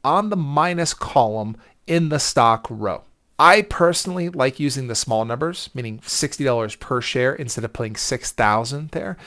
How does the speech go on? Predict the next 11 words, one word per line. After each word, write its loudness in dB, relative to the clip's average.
Could 0
you -4
put 0
six -2
thousand? 0
Absolutely. -4
Go 6
with 4
what, 6
whatever 2
way -2